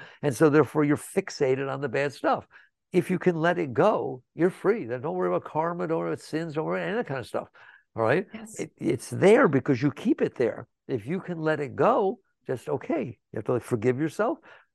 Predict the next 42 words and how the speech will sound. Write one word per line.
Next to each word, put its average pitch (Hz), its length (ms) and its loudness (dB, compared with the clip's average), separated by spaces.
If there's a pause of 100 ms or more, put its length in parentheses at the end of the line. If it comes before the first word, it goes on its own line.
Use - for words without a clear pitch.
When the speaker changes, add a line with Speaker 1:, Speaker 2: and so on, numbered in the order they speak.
(100)
Speaker 1:
You 120 120 -2
did 143 220 4
stuff - 460 -2
when 151 220 -6
you 165 80 0
were, 175 160 2 (300)
look, - 180 0 (120)
if 131 120 0
you 139 80 4
failed 208 460 2
fifth - 460 -2
grade 165 280 2
math, 139 420 -6 (260)
but 139 120 0
now 156 220 4
you 147 100 2
have 143 80 2
a 143 60 0
doctorate 151 640 0
in 123 80 -10
theoretical 147 480 2
mathematics, 127 640 -2 (180)
I 113 100 0
hope 185 160 0
you 214 60 -2
don't 175 120 -4
still 156 220 0
feel 151 200 0
bad 135 320 0
that 117 160 -8
you 120 80 -6
failed - 360 4
Speaker 2:
<laughs> - 0 -
Speaker 1:
fifth - 280 -8
grade 165 220 2 (120)
math. 247 340 2 (120)
<laughs> 381 60 4 (260)
It's - 160 -4
like, 392 160 2 (380)
you, 320 240 4
you 320 280 8
learned. 311 640 2